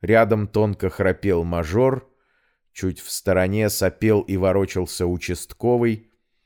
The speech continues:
а в голове калейдоскопом крутились образы заклинаний, навыков, монстров, колючек для ям-ловушек, постепенно отступая в сторону.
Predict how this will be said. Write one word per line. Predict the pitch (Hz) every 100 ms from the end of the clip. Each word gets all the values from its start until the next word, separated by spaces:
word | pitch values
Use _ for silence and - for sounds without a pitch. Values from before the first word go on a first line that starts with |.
| _ -
а | 85
в | 78
голове | 90 90 101 120
калейдоскопом | 117 95 92 87 90 - - 117 107 101
крутились | - 92 - 110 104 95 -
образы | 92 92 85 85 82
заклинаний, | 78 85 87 85 90 110 110 104 101 _ _
навыков, | - 85 98 95 92 - 85 - -
монстров, | 78 87 101 92 - 92 90 _ _ _ _
колючек | 104 92 107 107 95 90
для | 78 92
ям-ловушек, | 92 95 92 90 87 80 101 104 101 - _ _ _ _ -
постепенно | 78 - 82 110 117 107
отступая | - 90 - - 85 - 87 82
в | 80
сторону. | - - 78 71 67 65